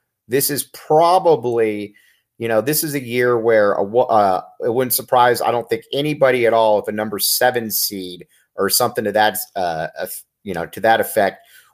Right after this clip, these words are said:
went down and ended up beating a, uh, you know, ended up, uh, you know, making it into the Final Four. But you wanna try to make the path as easy as possible. And if you're a number one seed, that generally will make your path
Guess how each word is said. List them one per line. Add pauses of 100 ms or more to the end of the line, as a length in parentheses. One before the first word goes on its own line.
(100)
went
down
and (1200)
ended
up
beating
a,
uh, (220)
you
know,
ended
up,
uh,
you
know,
making
it
into
the
Final
Four. (360)
But (460)
you
wanna
try
to
make
the
path
as
easy
as
possible. (600)
And
if
you're
a
number
one
seed, (300)
that
generally
will
make
your
path